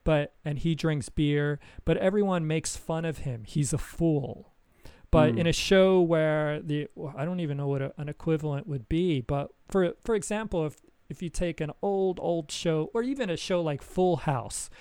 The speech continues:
Speaker 1: Full House and Chibi Maruko-chan, I think, are a similar tone, and, like, it's family-oriented, and they have morals to the story, and it's about kids growing up and learning about your,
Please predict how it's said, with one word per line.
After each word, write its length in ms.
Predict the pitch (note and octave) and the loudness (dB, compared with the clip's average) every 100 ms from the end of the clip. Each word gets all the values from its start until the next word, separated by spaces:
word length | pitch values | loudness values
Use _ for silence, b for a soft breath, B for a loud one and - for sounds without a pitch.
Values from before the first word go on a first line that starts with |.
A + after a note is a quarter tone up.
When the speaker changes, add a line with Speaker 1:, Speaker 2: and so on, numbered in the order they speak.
| B B | B B
Speaker 1:
Full 280 | - C#4 C4+ | -4 -2 0
House 420 | G3 G#3 G#3 - | 2 2 2 -2
and 140 | F3+ - | -6 -4
Chibi 240 | G3 G3+ | -2 -2
Maruko-chan, 760 | F3 E3 E3 E3 - D#3+ D3 | -2 -2 -2 -4 -4 -4 -4
I 100 | D3 | -6
think, 260 | D3 F3+ E3+ | -4 -4 0
are 100 | D#3 | 2
a 80 | C#3 | 2
similar 600 | - - E3 E3 D3+ C#3 | -2 0 0 2 0 -2
tone, 500 | - D#3+ D3 C#3 C3 | 0 0 2 0 -4
and, 160 | B2 B2+ | -6 -6
like, 180 | B2 | -8
it's 120 | B2+ - | -6 -6
family-oriented, 1500 | - D3 D3+ D3+ D3 D#3 D3+ D3+ D#3 D3 - D3+ C#3+ C#3 B B B B | -4 -4 -2 -2 -2 -2 -2 -2 -4 -8 -6 -2 -2 -4 B B B B
and 240 | D3 C#3+ C3+ | -4 -4 -2
they 120 | C#3 | -4
have 260 | C#3 C#3 B2+ | -4 -4 -6
morals 560 | C3+ C#3 C#3 C#3 C3 | -6 -4 -2 -2 -4
to 120 | - | -6
the 100 | C3+ | -4
story, 680 | - - D3 C3+ C3+ C3+ C3 | -4 -4 -2 -2 -2 -2 -4
and 120 | B2+ | -4
it's 80 | B2 | -6
about 240 | - C#3 - | -6 -6 -2
kids 320 | D3+ C3+ - | 0 0 -2
growing 400 | D3 C3 C3 B2+ | -2 -2 -2 -4
up 360 | B2 C3 - | -6 -6 -6
and 160 | B2+ B2 | -6 -6
learning 300 | B2 A#2+ A#2+ | -8 -8 -8
about 300 | A#2 A#2+ A2+ | -6 -6 -6
your, 240 | A#2+ A2+ | -8 -10